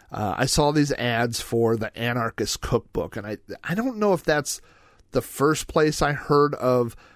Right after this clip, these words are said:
the Anarchist Cookbook, but that's the strongest memory I have of the Anarchist Cookbook, which was, uh, a manual. It was a, a collection of instructional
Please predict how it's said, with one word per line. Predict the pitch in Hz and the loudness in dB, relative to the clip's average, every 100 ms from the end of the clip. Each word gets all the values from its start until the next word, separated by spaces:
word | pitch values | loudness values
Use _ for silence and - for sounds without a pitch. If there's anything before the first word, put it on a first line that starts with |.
| _ - | _ -6
the | - | -4
Anarchist | 131 139 135 - - | -2 0 0 -2 -4
Cookbook, | - 123 - 135 - | -4 -8 -4 -4 -2
but | 135 117 | -2 -2
that's | 120 160 170 - | 0 0 -2 -8
the | 185 - | -8 -6
strongest | 147 - 160 143 123 - | -4 0 2 2 -2 -2
memory | 123 110 104 98 | -2 -2 -2 -4
I | 98 | -6
have | 104 95 80 - | -6 -6 -6 -6
of | 110 110 107 | -4 -2 -2
the | 98 | -4
Anarchist | 110 104 107 - 107 - | -2 -4 -4 -6 -8 -8
Cookbook, | - - 98 - | -12 -8 -8 -2
which | 127 - | -4 0
was, | 143 131 123 - - - - - | 0 0 -2 -12 -20 -20 -20 -2
uh, | 127 131 131 | 2 2 2
a | 143 143 | 0 -2
manual. | 143 147 170 190 190 185 180 180 | 0 2 2 2 2 4 6 4
It | 151 | 4
was | 160 143 | 4 4
a, | 135 120 - - _ - | 2 0 -4 -16 _ -4
a | 131 | -2
collection | - 143 131 143 165 160 - 95 80 - _ _ _ _ _ - | 0 0 2 2 2 2 -2 -4 -10 -20 _ _ _ _ _ 0
of | 127 123 117 117 110 - _ | 0 2 2 0 -2 -12 _
instructional | 139 131 - 147 139 - 143 127 123 120 110 | -2 -2 0 2 2 2 2 2 2 2 -2